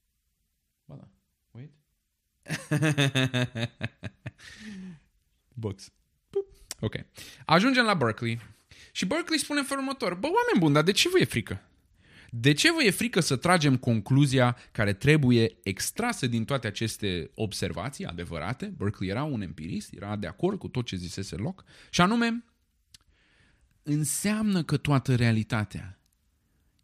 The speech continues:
este doar realitate trăită. Nu există nimic altceva decât idee. Și folosesc acum termenul de idee în sens cartezian, nu neapărat idee cognitivă,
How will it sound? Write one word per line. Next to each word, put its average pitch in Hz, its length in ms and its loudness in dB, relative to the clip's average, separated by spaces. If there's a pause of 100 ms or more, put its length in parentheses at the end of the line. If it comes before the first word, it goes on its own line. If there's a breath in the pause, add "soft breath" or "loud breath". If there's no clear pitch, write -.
este 143 520 0
doar 131 240 2
realitate 123 580 -2
trăită. - 500 -2 (680 soft breath)
Nu 127 120 6
există 131 400 4
nimic 123 460 4
altceva 135 680 0
decât 123 440 -2
idee. 139 480 -2
Și 92 140 -8
folosesc 127 400 -4
acum 131 260 -4
termenul 123 280 -4
de 104 100 -6
idee 104 380 0
în 113 100 -2
sens 127 320 -4 (220 soft breath)
cartezian, 123 640 0
nu 98 60 -2
neapărat 92 420 -4
idee 87 280 -4
cognitivă, - 640 -12